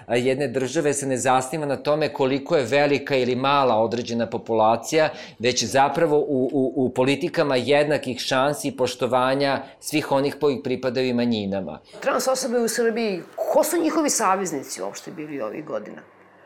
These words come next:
Speaker 2: Jer, koliko sam mogla da vidim po Milanu, vi ste negde napisali da su čak i neki lezbijski i gej klubovi, e, zabranjivali trans osobama da se pojavljuju
Speaker 1: Mogu
Speaker 2: kod
Speaker 1: da vam
Speaker 2: njih.
Speaker 1: ispričam jedan kratak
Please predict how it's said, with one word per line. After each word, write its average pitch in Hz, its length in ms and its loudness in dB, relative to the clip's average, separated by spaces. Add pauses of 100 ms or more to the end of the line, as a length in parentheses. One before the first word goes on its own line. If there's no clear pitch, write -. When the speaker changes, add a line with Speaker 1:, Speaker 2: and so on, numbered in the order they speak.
(220)
Speaker 2:
Jer, 196 120 0
koliko 226 180 2
sam 254 160 2
mogla 302 200 4
da 285 80 4
vidim 285 260 2
po 233 120 4
Milanu, 240 500 2
vi 233 80 -2
ste 240 160 -6
negde 247 180 0
napisali 226 560 -2
da 214 120 0
su 220 160 -4
čak 233 360 -4
i 226 80 -4
neki 208 540 -6 (240)
lezbijski 214 760 -4
i 196 380 -4 (400)
gej 226 380 0
klubovi, 220 640 -2
e, - 60 -2 (320)
zabranjivali 214 680 2
trans 196 260 -2
osobama 185 480 -4
da 165 220 -4
se 175 200 -8
pojavljuju 123 380 -4
Speaker 1:
Mogu 110 120 -4
Speaker 2:
kod 131 80 -2
Speaker 1:
da 151 60 0
vam 147 120 -2
Speaker 2:
njih. 135 100 -2
Speaker 1:
ispričam 120 380 -10
jedan 107 240 -6
kratak 104 340 -6